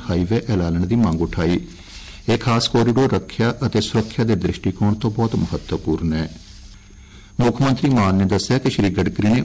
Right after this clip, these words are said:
ਉਨ੍ਹਾਂ ਨੂੰ ਕੇਂਦਰ ਵੱਲੋਂ ਕਈ ਪ੍ਰੋਜੈਕਟਾਂ ਨੂੰ ਪੂਰਾ ਕਰਨ ਦਾ ਭਰੋਸਾ ਦਿੱਤਾ ਹੈ। ਉਨ੍ਹਾਂ ਕਿਹਾ ਕਿ ਸ਼੍ਰੀ ਗਡਕਰੀ ਨੇ ਪੰਜਾਬ ਸਰਕਾਰ ਦੀ ਸੜਕ ਸੁਰੱਖਿਆ ਫੋਰਸ ਦੇ ਕੰਮਕਾਜ ਦੀ ਸ਼ਲਾਘਾ ਕੀਤੀ ਹੈ,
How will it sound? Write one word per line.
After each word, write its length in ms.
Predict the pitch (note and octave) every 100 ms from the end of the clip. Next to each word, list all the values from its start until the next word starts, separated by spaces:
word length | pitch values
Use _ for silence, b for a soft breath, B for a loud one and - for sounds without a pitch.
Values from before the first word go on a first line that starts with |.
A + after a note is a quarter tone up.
| -
ਉਨ੍ਹਾਂ 140 | G2+
ਨੂੰ 80 | G#2+ A2
ਕੇਂਦਰ 300 | G2+ F2+ G2
ਵੱਲੋਂ 220 | G#2+ A#2
ਕਈ 200 | A2 A#2
ਪ੍ਰੋਜੈਕਟਾਂ 520 | A2+ F#2 E2+ E2 G#2
ਨੂੰ 120 | A#2
ਪੂਰਾ 280 | A#2 A#2+ B2
ਕਰਨ 260 | A#2+ - E2+
ਦਾ 100 | A2+
ਭਰੋਸਾ 420 | - F#2 - F2
ਦਿੱਤਾ 360 | D#2 - - E2
ਹੈ। 200 | E2+ -
ਉਨ੍ਹਾਂ 200 | F#2+ F2+
ਕਿਹਾ 180 | F2 G#2+
ਕਿ 120 | A#2+
ਸ਼੍ਰੀ 220 | C3 G#2
ਗਡਕਰੀ 380 | F#2 F2+ E2+ G2+
ਨੇ 100 | A2
ਪੰਜਾਬ 440 | B2 F#2+ F2 F2 F2
ਸਰਕਾਰ 360 | G2+ - F#2
ਦੀ 140 | F#2 A2
ਸੜਕ 340 | - A#2+ A#2
ਸੁਰੱਖਿਆ 400 | - F2 E2 F#2
ਫੋਰਸ 380 | F#2 - F#2 -
ਦੇ 100 | A#2+
ਕੰਮਕਾਜ 500 | A2+ E2+ E2 E2+ E2+
ਦੀ 80 | F2+
ਸ਼ਲਾਘਾ 360 | G#2 - A#2+ G2+
ਕੀਤੀ 360 | - D2+ F#2
ਹੈ, 180 | A#2 F3